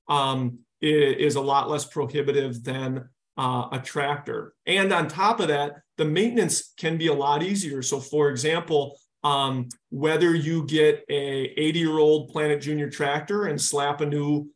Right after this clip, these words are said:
um, Honda engine on it, or whether you get a Power Ox from Tillmore, the, the power for that tractor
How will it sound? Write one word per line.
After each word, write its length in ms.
um, 200
Honda 320
engine 320
on 180
it, 160
or 140
whether 240
you 160
get 180
a 60
Power 400
Ox 240
from 240
Tillmore, 600
the, 400
the 160
power 340
for 200
that 260
tractor 720